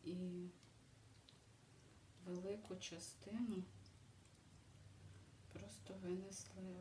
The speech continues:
вивезли на квартиру. Ось таки зверху він загустів досить. Погано був закритий.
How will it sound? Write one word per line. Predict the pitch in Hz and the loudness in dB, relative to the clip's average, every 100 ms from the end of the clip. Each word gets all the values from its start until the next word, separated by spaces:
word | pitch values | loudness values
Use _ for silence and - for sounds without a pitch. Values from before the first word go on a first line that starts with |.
| 185 | 2
вивезли | 196 196 190 180 180 | 2 2 2 6 6
на | 175 175 185 185 - | 6 6 4 2 0
квартиру. | 175 - 156 160 165 - - - - - - - - - - - - - - - - - - - - - - - - - | -4 -2 -4 -4 -4 -8 -8 -8 -8 -8 -8 -8 -8 -8 -6 -6 -8 -8 -10 -10 -12 -12 -12 -12 -10 -8 -6 -6 -8 -6
Ось | - - | -6 -6
таки | - - 175 | -6 -6 -4
зверху | 180 185 - - | -4 -4 -2 -2
він | 180 | 0
загустів | 175 175 - - - - - | 0 -2 -2 -4 -4 -6 -6
досить. | - - - - - - - - - - | -6 -8 -8 -8 -8 -8 -8 -6 -6 -2
Погано | 196 190 196 196 | -2 0 -2 -2
був | 196 | -2
закритий. | - 196 - 180 190 - 180 | 0 -2 0 0 0 -4 -4